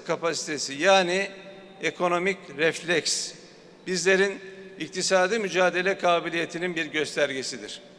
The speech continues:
Bu da ancak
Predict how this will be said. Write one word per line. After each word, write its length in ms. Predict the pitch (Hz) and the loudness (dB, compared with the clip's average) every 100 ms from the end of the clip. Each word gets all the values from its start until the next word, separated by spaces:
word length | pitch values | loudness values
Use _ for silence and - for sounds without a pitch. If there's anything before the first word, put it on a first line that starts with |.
| - - - - - - - - - - - | -20 -20 -20 -20 -20 -20 -20 -20 -20 -20 0
Bu 120 | 196 | 4
da 280 | 180 175 - - - - - - - | 6 4 2 -8 -18 -18 -18 -12 2
ancak 480 | 208 226 180 190 | 4 4 4 4